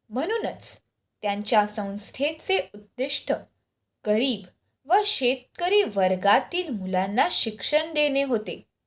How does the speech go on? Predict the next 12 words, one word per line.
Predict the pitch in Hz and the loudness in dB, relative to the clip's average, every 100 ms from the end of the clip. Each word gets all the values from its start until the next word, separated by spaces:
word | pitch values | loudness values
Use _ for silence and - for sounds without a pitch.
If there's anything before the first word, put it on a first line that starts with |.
| _ _ _ _ _ _ _ _ _ _ _ _ _ _ _ _ _ _ _ _ _ | _ _ _ _ _ _ _ _ _ _ _ _ _ _ _ _ _ _ _ _ _
त्यांनी | 320 359 330 185 - _ _ _ _ _ - | 0 0 0 -8 -10 _ _ _ _ _ 2
अर्न | 277 311 370 427 - _ - | 6 8 6 2 -14 _ -4
and | 349 294 | -2 -2
लर्न, | 233 226 - - _ _ _ _ _ _ - | 4 4 4 -4 _ _ _ _ _ _ -4
कमवा | 214 208 190 202 294 - _ _ - | 0 0 4 4 4 -2 _ _ -2
आणि | 247 370 | -2 0
शिका | 415 - 254 - - - _ _ _ _ - | 0 0 4 2 2 -6 _ _ _ _ 2
ही | 403 302 | 4 8
योजना | 254 262 262 302 | 8 8 4 0
सुरू | 370 - 254 269 392 | 0 0 0 2 0
केली, | 262 180 - _ _ _ _ _ _ | 0 -4 -8 _ _ _ _ _ _
ज्यामुळे | - 208 202 220 277 185 | 2 4 4 0 0 -2